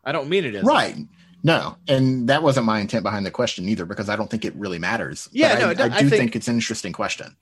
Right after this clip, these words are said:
Speaker 1: Yeah, I think it's, it's a very awesome debate, um,
Speaker 2: Yeah.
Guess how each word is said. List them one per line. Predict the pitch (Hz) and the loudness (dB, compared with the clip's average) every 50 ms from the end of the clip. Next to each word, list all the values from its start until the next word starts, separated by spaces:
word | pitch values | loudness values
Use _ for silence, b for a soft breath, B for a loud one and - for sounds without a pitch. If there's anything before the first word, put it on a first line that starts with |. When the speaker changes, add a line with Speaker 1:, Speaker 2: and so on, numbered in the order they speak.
| B B B | B B B
Speaker 1:
Yeah, | 240 262 214 165 | -2 0 2 2
I | 175 | 2
think | 165 208 190 165 | 2 2 2 2
it's, | 180 160 151 | 0 -2 -2
it's | 139 151 151 - | -4 -4 -2 -2
a | 170 147 | -2 0
very | 127 185 196 196 190 180 170 160 - _ | 0 2 2 4 4 4 4 2 -2 _
awesome | - 139 156 156 - - 160 143 143 127 | -4 -4 -2 -2 -4 -6 -6 -6 -4 -4
debate, | 135 123 107 117 95 76 - _ - _ _ _ _ _ | -4 -4 -4 -4 -6 -6 -8 _ -20 _ _ _ _ _
um, | - 131 127 113 107 | -4 -2 -2 0 0
Speaker 2:
Yeah. | 113 90 85 | 0 -2 -2